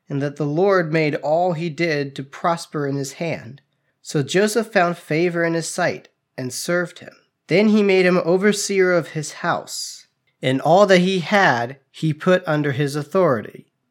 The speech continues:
So it was, from the time that he made him overseer of his house, and all that he had, that the Lord blessed the Egyptian's house for Joseph's sake, and the blessing of the Lord was on all that he had in the house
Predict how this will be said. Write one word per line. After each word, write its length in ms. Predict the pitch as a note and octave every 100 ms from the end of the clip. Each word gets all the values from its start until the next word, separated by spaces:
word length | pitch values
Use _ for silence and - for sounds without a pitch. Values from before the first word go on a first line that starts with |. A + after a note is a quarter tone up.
| -
So 260 | - G#3 A3+
it 100 | G#3
was, 480 | F#3+ F3 A#2 A#2 -
from 160 | D3
the 80 | C#3+
time 360 | C#3 F#3+ G3+ G3
that 100 | C3+
he 160 | C#3
made 240 | C3 D#3+ E3
him 160 | B2+ -
overseer 640 | D#3+ F3+ G3+ - G3 F#3+
of 120 | C3
his 280 | - F#3 G3+
house, 480 | - A#2+ E2+ - - _ _ _ _
and 140 | C#3 C3
all 260 | C3 E3
that 180 | F3 F3
he 140 | F3 E3+
had, 500 | D3+ D3 F#2+ G#2 - _ _ _ _
that 140 | - D3
the 100 | D3+
Lord 400 | C#3+ F3+ G3+ D3
blessed 360 | C3 F#3 G3+
the 120 | E3 C#3
Egyptian's 720 | A#2 D#3 F#3+ - F3+ F3+ F3
house 440 | - D3+ G#2+ -
for 240 | - - C#3+
Joseph's 500 | C#3 C3+ C3 C3+ -
sake, 400 | E3+ B2 - _ _ _ _ _ _ -
and 160 | B2+
the 60 | B2+
blessing 480 | A#2 D#3+ F3 F#3+ F3+
of 60 |
the 100 | F3
Lord 480 | F3 E3+ A#2 G2 G#2
was 160 | A#2+ A#2+
on 140 | B2
all 340 | - C#3 E3+
that 140 | E3 D#3+
he 140 | E3
had 320 | C#3 E3+ E3
in 100 | E3
the 80 | E3+
house 560 | D#3 B2+ G#2+ A#2 -